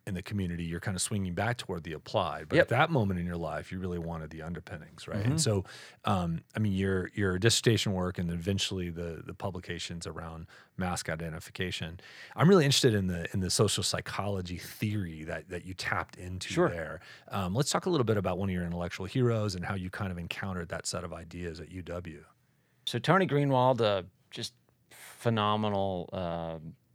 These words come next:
Speaker 2: social cognitive psychologist. Uh, he was at, um, The Ohio State for years and years and years.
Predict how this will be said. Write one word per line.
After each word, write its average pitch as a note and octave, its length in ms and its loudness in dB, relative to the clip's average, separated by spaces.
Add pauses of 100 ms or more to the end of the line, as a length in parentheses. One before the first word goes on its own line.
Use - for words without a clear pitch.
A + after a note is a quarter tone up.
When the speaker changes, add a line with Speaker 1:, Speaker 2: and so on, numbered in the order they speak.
(240)
Speaker 2:
social F#2+ 400 -4
cognitive F#2 480 -2
psychologist. F2 960 -2
Uh, F#2 220 -8
he F2+ 160 -8
was F#2 180 -6
at, F2+ 140 -4 (340)
um, E2+ 320 -8 (140)
The G2+ 180 -4
Ohio F2+ 300 -4
State E2+ 420 -6
for - 140 -10
years F2 260 -6
and F2 80 -8
years E2+ 300 -8
and F2 80 -10
years. E2+ 240 -8